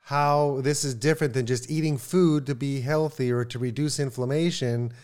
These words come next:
We're actually doing things that are directly tied to the nervous system to get it to, we call homeostasis, return or thrive towards homeostasis. And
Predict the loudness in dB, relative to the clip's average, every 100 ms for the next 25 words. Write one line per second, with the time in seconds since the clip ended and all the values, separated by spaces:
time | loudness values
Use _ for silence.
0 | _ _ _ -6 -4 -2 -2 -2 -6 -4
1 | -2 -2 -4 -4 -4 -4 -6 -6 -6 -6
2 | -4 -4 -6 -8 -8 -8 -8 -4 -4 -6
3 | -6 -6 -4 -2 0 -2 0 -2 -4 -6
4 | -4 -4 -6 -10 -20 _ _ _ -12 -6
5 | 0 0 0 -4 -4 -6 -8 -4 0 0
6 | 0 0 -4 -6 -12 -8 -6 -4 -4 -4
7 | -4 -4 -6 -6 -6 -6 -8 -14 -20 _
8 | -8 -8 -6 -6 -4 -4 -4 -6 -4 -2
9 | -4 -4 -2 0 -2 -6 -6 -2 0 -2
10 | -6 -14 -20 -20 _ -8 -4 0 -2 -2
11 | -4 -4 -4 -6 -6 -4 -4 -4